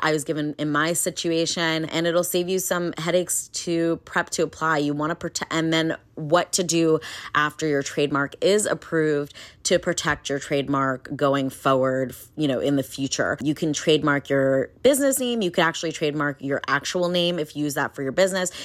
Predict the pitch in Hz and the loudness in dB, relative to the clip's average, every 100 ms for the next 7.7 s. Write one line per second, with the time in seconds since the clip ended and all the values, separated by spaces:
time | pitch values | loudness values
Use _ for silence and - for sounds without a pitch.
0 | - 156 147 160 - 165 151 143 135 - | -10 -6 -2 -2 0 2 4 2 2 2
1 | 143 135 - - 180 180 180 170 165 139 | 4 2 0 -2 0 0 0 0 0 -2
2 | 143 - 143 135 143 135 - 160 156 147 | -6 -4 -2 0 -2 -4 -4 -2 0 0
3 | 131 123 104 127 185 202 220 147 160 139 | 0 0 0 2 4 4 2 0 0 0
4 | 156 156 147 143 143 147 143 - - 147 | -2 0 2 2 2 2 0 -2 -2 2
5 | 139 135 123 170 165 170 160 156 151 147 | 4 2 2 0 2 2 4 4 2 0
6 | - - 156 143 135 - 147 139 135 143 | -4 -2 0 0 -4 -2 0 0 0 0
7 | 156 165 180 - 147 139 139 | 2 2 0 2 2 2 0